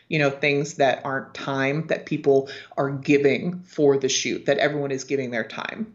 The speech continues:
I'm giving my planning time, you're giving your photography time, things like that.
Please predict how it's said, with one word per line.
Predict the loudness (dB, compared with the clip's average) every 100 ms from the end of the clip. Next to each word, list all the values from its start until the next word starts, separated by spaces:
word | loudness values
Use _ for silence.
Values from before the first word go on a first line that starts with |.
| -4
I'm | -2 0
giving | 0 -2
my | -4
planning | -2 2 2 0
time, | 0 0 2 0 -4 -12 -20 -20 -2
you're | 2 2
giving | 2
your | 0 -4
photography | -4 0 2 2 0 -6
time, | -4 -2 0 -2 -6 -16 -20 -20 _ _ -12 -2
things | 0 0 -2
like | -2 0
that. | -2 -2 -6